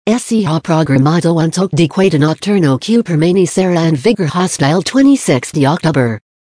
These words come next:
Podemos hacerlo, tuiteó Andrews el domingo, haciendo eco de sus palabras al comienzo del cierre, "Somos victorianos y lo superaremos como victorianos". Con iguales,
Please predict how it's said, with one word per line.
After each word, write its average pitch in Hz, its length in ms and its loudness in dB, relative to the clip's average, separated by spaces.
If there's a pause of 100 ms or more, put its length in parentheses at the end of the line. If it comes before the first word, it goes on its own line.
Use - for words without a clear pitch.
Podemos 185 640 2
hacerlo, 135 640 0
tuiteó 170 480 2
Andrews 175 420 0
el 160 160 2
domingo, 139 600 0 (200)
haciendo 160 600 0
eco 196 260 2
de 135 140 0
sus 185 320 0
palabras 143 540 2
al 160 200 0
comienzo 190 560 0
del 196 220 0
cierre, 147 460 0 (200)
"Somos 175 500 0
victorianos 165 880 2
y 170 200 2
lo 160 200 0
superaremos 160 840 0
como 196 320 0
victorianos". 160 1040 0 (600)
Con 202 240 0
iguales, 156 600 -2